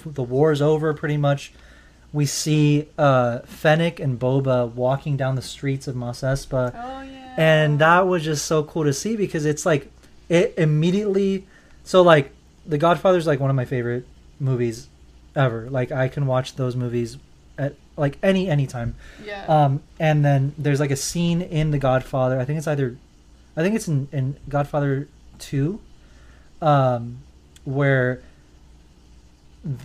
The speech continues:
Speaker 1: I think there may be a scene like that with Vito Corleone after he becomes the Godfather, but, um, which I think there is, but if not,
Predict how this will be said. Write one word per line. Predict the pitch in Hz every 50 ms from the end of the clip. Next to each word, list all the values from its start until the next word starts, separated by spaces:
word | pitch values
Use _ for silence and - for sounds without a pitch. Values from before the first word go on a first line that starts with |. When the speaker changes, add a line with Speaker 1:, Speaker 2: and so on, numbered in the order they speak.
| 147 - - - - -
Speaker 1:
I | 160 151
think | 143 - 196 196 202 - - - - - - - - - - - - - - - - - - - - - - - - - - - - - -
there | 160 131 170 170 165
may | 165 160 175 185 208 220
be | 185 208 214 214
a | 190 -
scene | - - 185 170 170 175
like | 175 170 165 - -
that | 170 160 160 160 165 -
with | 151 135 143 139 131 120 - - - -
Vito | - 147 117 123 143 147 151 156 156 156 160 160 - - - - - - -
Corleone | - - 147 143 143 143 139 135 127 127 131 135 147 - -
after | 143 143 147 143 - 170 139
he | 147 156
becomes | 131 131 - - - 151 143 139 131
the | 131
Godfather, | 127 131 123 120 120 120 - 127 117 117 113 117 120 123 - - - - - - - - - - - - - -
but, | 135 120 - 147 135 135 131 127 131 143 - - - - - - - - -
um, | 143 131 127 123 120 117 123 131 - - -
which | 139 139 135 -
I | 170 131
think | 131 - 180 185 180 -
there | 170 147 139
is, | 135 131 131 127 127
but | - 127 120 120 - - - -
if | 143 123 - -
not, | 143 139 139 139 143 147